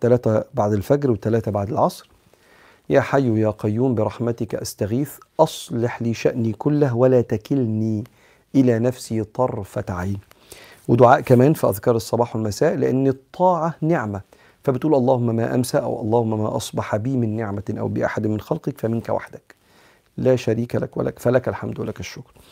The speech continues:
والذكر هو: "لا حول ولا قوة إلا بالله". مية الصبح ومية بالليل أو أزيد، يبقوا خمسمية في اليوم،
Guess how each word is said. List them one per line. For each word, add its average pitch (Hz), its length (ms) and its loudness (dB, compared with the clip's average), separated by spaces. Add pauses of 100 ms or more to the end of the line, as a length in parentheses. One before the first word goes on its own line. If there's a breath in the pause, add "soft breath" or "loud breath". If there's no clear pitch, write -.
(380 loud breath)
والذكر 139 560 6
هو: 123 160 4
"لا 113 380 2
حول 110 420 -2
ولا 107 600 -2
قوة 117 460 -4
إلا 107 340 -6
بالله". - 480 -16 (600 soft breath)
مية 127 200 6
الصبح - 380 -2
ومية 110 260 0
بالليل 117 560 2
أو 117 200 -4
أزيد، 104 320 -2
يبقوا 104 180 -4
خمسمية 110 540 -2
في 98 120 -6
اليوم، 135 360 -2